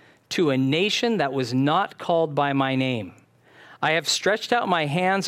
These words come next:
all day long to a rebellious people who walk in a way that is not good according to their own thoughts."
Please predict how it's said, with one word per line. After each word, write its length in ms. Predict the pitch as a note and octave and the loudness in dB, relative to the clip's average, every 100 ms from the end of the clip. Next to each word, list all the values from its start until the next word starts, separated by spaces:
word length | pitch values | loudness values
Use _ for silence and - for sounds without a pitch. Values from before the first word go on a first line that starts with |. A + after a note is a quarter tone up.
| - | 0
all 320 | E3 F#3 A3 | 2 2 2
day 280 | E3+ F3 F3+ | 2 2 4
long 380 | E3+ F3+ A3+ A3+ | 2 2 2 0
to 180 | F#3 | 2
a 60 | D3 | 2
rebellious 640 | C3 B2 C3+ E3 G3 G3 - | 2 0 0 2 2 0 -2
people 460 | F3 D#3 C3+ B2+ - - - | -4 0 0 -2 -6 -20 -10
who 120 | - C#3+ | -2 0
walk 400 | C3 F3 G#3 - | 2 2 0 2
in 80 | |
a 80 | G#3+ | 2
way 280 | E3+ D3+ D3+ | 2 2 2
that 180 | C#3+ C3 | 2 0
is 180 | B2 A2+ | 0 0
not 480 | C3+ D3 E3 D3+ | 2 2 0 -4
good 400 | B2+ C#3 B2 A#2+ B2 _ _ _ | -4 0 0 -2 -6 _ _ _
according 640 | C3 - - E3+ F#3 G3 F#3+ | -6 -6 -2 2 2 0 -2
to 140 | D3 | -2
their 260 | C3 B2+ - | 0 0 0
own 320 | C3 C3 B2+ | 0 0 -2
thoughts." 800 | - - G2+ F2 - - - - | -6 -4 -4 -4 -10 -16 -16 -16